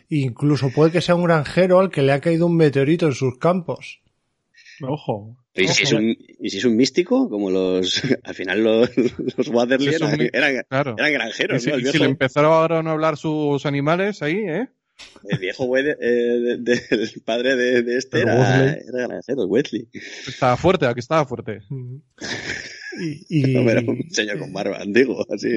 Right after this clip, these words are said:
Speaker 3: un viejuno.
Speaker 1: La verdad es que los últimos han sido los más desconocidos, porque el siguiente es George Barnaby, que es el
Speaker 3: Sí, el
Speaker 1: abogado.
Speaker 3: el
Speaker 4: Este es el
Speaker 3: abogado.
Speaker 4: místico, ahí lo tienes. ¿No querías un místico? Ahí tienes el místico. Este señor lee.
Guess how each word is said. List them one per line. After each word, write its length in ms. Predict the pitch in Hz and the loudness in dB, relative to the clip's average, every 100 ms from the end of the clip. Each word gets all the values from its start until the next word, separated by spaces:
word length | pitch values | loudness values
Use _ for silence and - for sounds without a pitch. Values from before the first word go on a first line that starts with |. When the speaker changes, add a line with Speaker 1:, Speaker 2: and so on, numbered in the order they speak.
| - | -2
Speaker 3:
un 300 | 110 - - | -6 -8 -6
viejuno. 400 | 95 - 127 - - - 143 - | -4 2 2 2 -2 -6 -10 -6
Speaker 1:
La 200 | 156 147 131 | 0 2 2
verdad 180 | 127 131 | 2 -2
es 40 | |
que 80 | 190 | 0
los 160 | 185 196 | 0 0
últimos 320 | 190 220 196 | -2 -2 0
han 80 | 175 | 0
sido 160 | 196 | 2
los 160 | 180 139 | 2 2
más 180 | 143 151 | 2 2
desconocidos, 520 | 147 135 127 123 214 | 0 -2 -2 2 2
porque 220 | - 135 127 | 2 0 0
el 60 | |
siguiente 400 | 120 131 147 196 | 2 2 2 2
es 140 | 185 156 | 2 2
George 460 | 147 202 202 - 160 | 4 4 2 -6 -2
Barnaby, 720 | 143 170 185 147 120 113 - _ _ _ _ _ _ _ _ _ _ _ - _ _ _ - | 4 4 4 0 -2 -6 -10 _ _ _ _ _ _ _ _ _ _ _ -20 _ _ _ -6
que 80 | 131 | -2
es 80 | |
el 60 | 180 | 2
Speaker 3:
Sí, 40 | 160 | 4
el 80 | 131 | 4
Speaker 1:
abogado. 480 | 127 190 160 120 _ _ _ | 2 0 0 -8 _ _ _
Speaker 3:
el 180 | 185 160 | -6 -4
Speaker 4:
Este 160 | 165 | -2
es 60 | 170 | 0
el 60 | 147 | 2
Speaker 3:
abogado. 80 | 160 | 2
Speaker 4:
místico, 420 | 202 165 117 110 | 2 0 -2 0
ahí 80 | 160 | 0
lo 120 | 170 | 0
tienes. 500 | 131 107 110 - _ _ | -4 -10 -14 -20 _ _
¿No 120 | 135 | -8
querías 260 | 139 170 165 | -2 -2 0
un 100 | 175 | 0
místico? 320 | 202 156 131 | 0 0 2
Ahí 60 | 127 | 2
tienes 220 | 139 131 | 2 0
el 100 | 123 | 0
místico. 540 | 104 - 107 110 113 _ _ _ _ | -2 -6 -8 -10 -14 _ _ _ _
Este 140 | - 135 | -4 0
señor 280 | 143 139 | 2 4
lee. 300 | 123 110 107 | 4 2 0